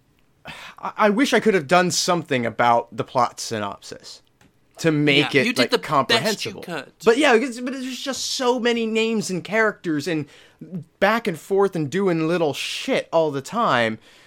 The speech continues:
Speaker 1: that it
Speaker 2: Yeah, and it's inaccessible, I feel, to someone like me who, 'cause ideally, uh, if you do a movie, you are gonna, um, you want it to appeal to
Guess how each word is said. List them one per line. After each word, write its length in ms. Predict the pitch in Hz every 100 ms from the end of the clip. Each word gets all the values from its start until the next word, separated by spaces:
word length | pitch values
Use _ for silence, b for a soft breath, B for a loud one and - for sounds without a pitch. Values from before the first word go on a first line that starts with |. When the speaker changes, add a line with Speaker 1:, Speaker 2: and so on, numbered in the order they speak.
| b
Speaker 1:
that 320 | 139 156 147 160
it 200 | 160 - - - - B B B B B B B _ - - _
Speaker 2:
Yeah, 200 | 147 123 -
and 120 | 196
it's 140 | 233 233
inaccessible, 1040 | 330 - - - - 285 339 277 214 175
I 120 | 151
feel, 300 | 156 165 143
to 120 | 139
someone 400 | 170 185 185 175
like 220 | 170 160 151
me 280 | 190 175
who, 200 | 151 143 143 B B
'cause 160 | - 233
ideally, 880 | 220 202 254 320 302 175 127 117 b b b b -
uh, 240 | 143 147
if 180 | 160 160
you 100 | 185
do 300 | - 202 240
a 40 | 226
movie, 680 | 190 170 170 147 131 127 131
you 300 | 139 165 165
are 60 | 156
gonna, 560 | 165 156 156 156 147
um, 640 | 147 139 135 131 135 - 135 _ _ _ _ _ _ _ _ _ -
you 220 | 165 202
want 180 | 208 202
it 80 | 180
to 160 | 196
appeal 440 | 175 - 180 170 160
to 640 | - 175 156 151 147 143